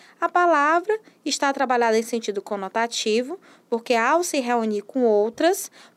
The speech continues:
pode haver possibilidade de mais de uma interpretação, tá? Então, os sentidos são múltiplos. Por isso é que nós dizemos que em textos literários,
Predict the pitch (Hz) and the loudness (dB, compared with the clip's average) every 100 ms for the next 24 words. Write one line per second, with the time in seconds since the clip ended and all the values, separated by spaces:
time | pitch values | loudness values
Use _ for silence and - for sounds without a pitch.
0 | - 262 294 302 285 226 233 - _ 247 | 0 2 2 0 0 2 2 0 _ 2
1 | 277 269 240 247 220 214 220 214 233 226 | 2 0 -2 -2 0 0 0 -2 -2 -2
2 | 226 247 302 330 269 262 233 214 208 208 | 0 0 0 0 -2 -2 -2 -4 -6 -10
3 | 202 202 196 208 208 226 185 - _ _ | -8 -6 -4 -6 -4 -2 -2 -6 _ _
4 | _ _ - 180 240 277 - - - 226 | _ _ -2 0 0 -4 -18 -16 -6 -2
5 | 240 240 233 226 254 240 - 269 254 233 | 0 0 -4 -2 -4 -4 -2 -2 0 2
6 | 247 254 240 - 220 - - - - - | 2 2 0 -6 -10 -12 -18 -20 -20 -20
7 | - - 220 233 311 359 349 294 269 254 | -18 -2 0 2 2 0 0 2 0 0
8 | 240 220 220 - 226 202 196 240 247 285 | -2 -2 -4 -4 -4 -4 -4 0 0 0
9 | 226 220 214 202 190 196 233 453 - | -2 0 0 2 2 0 0 -2 -4